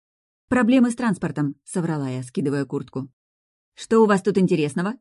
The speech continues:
спрашивает Ритка. «Через час будет выступление какой-то модной группы. Я их не знаю, но обещают зажечь. А еще», подмигивает Танька, наша главная сплетница, «здесь отметились пятикурсники с юрфака, и Илью мы тут видели твоего, Летта».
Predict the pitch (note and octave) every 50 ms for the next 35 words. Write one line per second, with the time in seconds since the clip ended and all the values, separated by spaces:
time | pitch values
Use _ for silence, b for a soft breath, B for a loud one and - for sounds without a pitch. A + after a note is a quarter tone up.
0 | _ _ _ - - - F#3+ F#3 F3 - F3 E3+ F3 D#3+ - E3 E3+ - - E3+
1 | F3 - _ _ _ _ _ _ _ _ _ _ _ _ _ - - F4+ F4 E4+
2 | - - E4 D#4+ B3+ A#3+ C#4 B3 C4+ A#3 B3 C#4 B3+ D4+ B3 C4 C4 B3+ A3+ A3
3 | A3 G#3+ A#3+ A#3 B3+ A#3+ A#3+ B3+ A#3 A#3+ A#3 A#3 B3+ B3 C4+ D#4 C4+ - D#3+ D3+
4 | b b b - A#3+ C4 B3+ B3+ B3+ - B3 A#3+ A3+ A#3 C#4 F4+ - D4+ - F3
5 | G3 G#3+ A3 A3+ A3 G3+ G3+ - A3 G#3 A#3+ B3 C4 D4 A3 F3 E3+ F3 - -
6 | _ _ _ _ - G3 G3 F#3 G3+ D3+ - - - F3 F#3+ C#4+ - _ _ _
7 | _ _ _ F3+ F3 D3+ D#3 D#3 D3 C3+ D3+ C#3+ E3 E3 - - - - D3 B2+
8 | B2+ D#3 C3+ C#3 C3+ F3+ D#3+ D3 - D#3+ C#3+ C#3+ D#3 C#3+ C3+ C#3 C#3+ C#3 - E3
9 | D3+ C3+ - C#3 C3 - C3 - - _ _ _ _ _ _ _ - G4+ E4+ C#4
10 | C#4 E4+ E4 - F#4 F4+ - D4 C4 A#3 C#4 C4 D4 C#4 - - B3 C#4 D#4+ -
11 | B3+ B3+ - - A3+ A3+ C#4 C#4 - C4 A#3+ G#3 - E3 C#3 - D#3 E3+ - _
12 | _ _ - A3 G#3+ G#3 F#3+ F3+ D#3+ F3+ C4 F#4+ E4 - F3+ C#3+ D#3 D#3+ C#3 D#3
13 | D#3 D#3+ - E3 E3 E3 D#3+ D3+ E3 E3 - - F#3 E3+ E3+ E3 - - F3 G#3